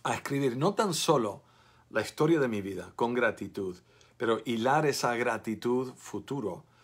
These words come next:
hacia donde voy. "Gracias, Señor, porque esto es lo que estás haciendo en mí".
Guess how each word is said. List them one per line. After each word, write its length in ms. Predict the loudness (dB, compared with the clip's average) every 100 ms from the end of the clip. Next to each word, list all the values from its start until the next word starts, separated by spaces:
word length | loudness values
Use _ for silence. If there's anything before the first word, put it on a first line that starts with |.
| -20 -20 -20 -10
hacia 420 | -4 -2 0 -2 -4
donde 640 | -8 -2 0 2 0 0 -4 -4
voy. 320 | 0 0 0 -2
"Gracias, 580 | 2 2 2 -2 -2
Señor, 580 | -4 -8 -6 -4 -6 -8 -8
porque 340 | -6 -4 -4
esto 240 | -6 -8 -6
es 60 |
lo 120 | -6 -4
que 100 | -6
estás 360 | -4 -6 -6
haciendo 580 | -8 -6 -6 -6 -6 -10 -12
en 180 | -10
mí". 240 | -10 -12